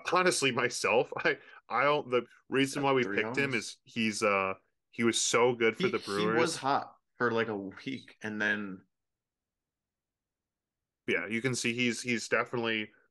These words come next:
Speaker 1: performing about his career average, maybe slightly below. Um, you know, it's, it's interesting. He doesn't have many stolen bases this year. You'd think he would have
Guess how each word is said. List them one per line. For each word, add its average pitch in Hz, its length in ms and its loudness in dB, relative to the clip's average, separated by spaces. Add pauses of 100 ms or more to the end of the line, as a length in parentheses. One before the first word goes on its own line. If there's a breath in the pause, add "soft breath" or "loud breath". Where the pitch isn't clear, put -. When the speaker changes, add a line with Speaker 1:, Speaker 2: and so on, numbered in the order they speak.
Speaker 1:
performing 107 800 0 (140)
about 139 500 0
his 120 260 0
career 107 480 0
average, 110 600 -2
maybe 113 240 -4
slightly 107 520 -2
below. 98 640 -4 (600 soft breath)
Um, 90 480 -10 (760)
you 117 100 0
know, 113 140 4
it's, 120 200 0
it's 127 260 -4
interesting. 165 640 0
He 156 180 -8
doesn't 117 440 0
have 117 320 -2
many 110 260 -2
stolen 110 500 0
bases 98 460 -6
this 165 220 -8
year. 214 280 -6
You'd 110 160 -4
think 123 260 -2
he 110 160 -6
would 104 100 -2
have 104 160 -4